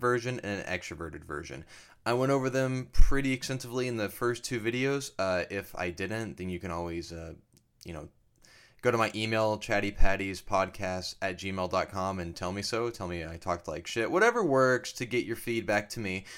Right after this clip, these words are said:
so I can make it better. Um, but yeah, I did wanna remind everybody about the email, uh,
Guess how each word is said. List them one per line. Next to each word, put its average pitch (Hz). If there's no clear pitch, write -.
so -
I 120
can 113
make 104
it 117
better. 196
Um, 117
but 120
yeah, 104
I 82
did 113
wanna 123
remind 113
everybody 113
about 107
the 127
email, 90
uh, 85